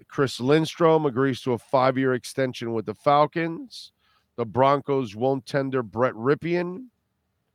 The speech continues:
Seahawks plan to release Shelby Harris.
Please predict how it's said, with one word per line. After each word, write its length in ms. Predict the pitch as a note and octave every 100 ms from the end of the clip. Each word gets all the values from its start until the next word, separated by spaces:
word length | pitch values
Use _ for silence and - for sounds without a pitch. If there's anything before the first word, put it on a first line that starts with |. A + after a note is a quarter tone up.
| _ _ _ _ _
Seahawks 640 | - - D#3 C#3 C3+ B2 -
plan 360 | - D3 C#3+ C#3+
to 120 | C3+
release 440 | B2 B2 C3+ - -
Shelby 520 | - - C#3+ C3 C3
Harris. 800 | A2+ B2+ D#3+ E3 - - - -